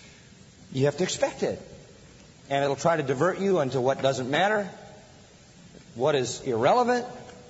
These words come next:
obscure what is obvious, and deal with non-issues in order to justify itself. But in conclusion,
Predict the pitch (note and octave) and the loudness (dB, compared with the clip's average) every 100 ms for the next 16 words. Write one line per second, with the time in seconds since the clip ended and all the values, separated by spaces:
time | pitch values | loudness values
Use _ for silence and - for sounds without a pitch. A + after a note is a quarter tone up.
0 | - - - - - - - - - - | -20 -20 -20 -20 -20 -20 -20 -20 -14 -10
1 | G2 - - G3 G#3 F3+ C3+ B2+ E3 G#3+ | -6 -6 2 4 6 4 2 2 2 2
2 | C4 C4 - - - - - - - - | 0 -2 -4 -8 -12 -14 -18 -20 -20 -20
3 | - - - - - - - G#2 G#2 D#3+ | -20 -20 -20 -20 -20 -20 -14 -10 -2 2
4 | D#3+ C3 B2+ C#3 C3 B2 G2+ D2+ - - | 4 4 4 2 2 -2 -6 -10 -12 -14
5 | - - - - - - - C3 C#3+ C3 | -16 -20 -20 -20 -20 -20 -8 -2 0 0
6 | A#2+ A2 E3 - C#3+ B2 A2 G2+ - - | -2 2 2 2 0 0 0 -2 -6 -10
7 | - - - - - - - - - - | -14 -20 -20 -20 -20 -20 -20 -20 -20 -20
8 | - - - - - - A#2+ C#3 D3 C#3 | -20 -20 -20 -20 -20 -8 0 0 0 -2
9 | C3+ D#3 G#2 | -2 -2 -4